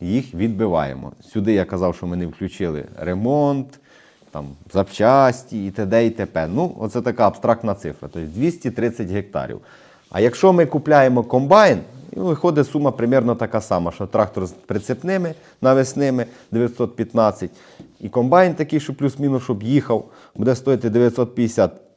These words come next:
тисяч гривень. Надо нам убрати п'ятсот двадцять сім гектар. Значить, моя думка і думка моїх колег.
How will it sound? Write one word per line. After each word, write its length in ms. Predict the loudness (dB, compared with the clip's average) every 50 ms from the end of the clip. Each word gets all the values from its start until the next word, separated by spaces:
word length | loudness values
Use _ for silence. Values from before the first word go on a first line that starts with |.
| _ _
тисяч 300 | -6 -6 -4 -6 -6 -6
гривень. 380 | -6 -4 -4 -4 -6 -6 -10 -16 _ _ -20 -20 -20 -20 -20 -20 -20 -20 -20 _ _ _ _ _ 2
Надо 360 | 4 6 6 6 4 2 2 0 2
нам 200 | 4 4 4 2 -2
убрати 480 | -6 -4 2 4 4 4 4 2 -2 -4
п'ятсот 480 | -4 -6 -8 -10 -8 -2 -2 -2 0 2
двадцять 340 | 2 2 2 2 -2 -8
сім 200 | -6 -6 -4 -4
гектар. 360 | -6 -6 -8 -10 -10 -12 -12 -14 _ _ _ _ _ -16 -16 -16 -18 _ _ _ _ -4
Значить, 340 | -4 -2 -2 -2 -4 -4 -8 -16 _ _ _ _ _ _ _ -4
моя 320 | 0 2 4 6 4 4
думка 400 | 4 2 -2 -4 -6 -10 -14 -20 _ _ _ _ _ _ _ _ -12
і 100 | -10 -4
думка 320 | 0 0 0 0 0 -2 -2
моїх 320 | 0 0 0 -2 -2 -4
колег. 380 | -4 -4 -4 -4 -6 -10 -14